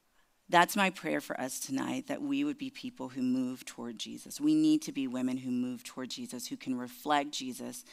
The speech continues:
to a world that is hurting and a wor-, a world that is deconstructing in ways that are not like Jesus. So I want for us to do that, to reflect that to the world. Let me pray for us to close. Heavenly Father, I,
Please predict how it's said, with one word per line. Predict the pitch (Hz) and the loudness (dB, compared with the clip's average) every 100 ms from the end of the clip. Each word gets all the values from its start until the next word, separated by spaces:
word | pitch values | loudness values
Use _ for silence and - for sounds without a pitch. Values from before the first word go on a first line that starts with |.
| - - | -10 -2
to | 156 | 0
a | 139 | 0
world | 131 131 135 139 143 | 0 -2 2 2 2
that | 143 135 | 2 0
is | 131 | -4
hurting | - - 151 165 214 240 277 - - - - | -8 -4 -4 -2 0 2 2 0 -20 -20 -2
and | 147 | 4
a | 147 | 4
wor-, | 139 143 143 - | 4 2 0 0
a | 143 | 0
world | 139 143 147 147 | 2 2 2 4
that | 143 - | 2 2
is | 135 127 | -6 -6
deconstructing | 147 170 - 175 160 - 143 - 147 147 147 | -4 -4 -2 -2 0 0 -2 0 2 4 4
in | 139 135 135 - - | 2 2 2 -2 -4
ways | 147 156 165 151 | 2 4 4 4
that | 147 | 2
are | 139 | 4
not | 139 135 - | 6 4 2
like | 127 120 | -4 -6
Jesus. | - 107 117 - - - - _ _ _ _ _ _ - | -8 -8 -10 -12 -12 -14 -14 _ _ _ _ _ _ -8
So | - | 6
I | 170 | 8
want | 165 160 | 10 6
for | 170 - | 4 2
us | 143 - | 2 0
to | - | -4
do | 131 127 | -4 -6
that, | 123 107 101 | -8 -10 -10
to | - 131 | -8 -8
reflect | 123 143 127 - | -6 -6 -6 -8
that | 123 120 - - | -8 -10 -14 -12
to | - | -10
the | 135 | -10
world. | 139 120 92 76 _ _ _ _ _ - | -8 -6 -6 -10 _ _ _ _ _ -6
Let | - | 2
me | 175 | 2
pray | - 135 | 2 -4
for | - | -4
us | 131 - | -8 -8
to | - | -12
close. | - - - - - _ _ _ _ _ _ _ _ _ _ _ _ 285 269 _ _ _ _ - - _ _ _ _ _ | -12 -12 -10 -12 -14 _ _ _ _ _ _ _ _ _ _ _ _ _ -20 _ _ _ _ -20 -20 _ _ _ _ _
Heavenly | 202 208 196 | 2 4 6
Father, | 175 165 170 165 170 | 6 6 6 2 4
I, | 165 170 170 170 175 | 4 4 4 2 0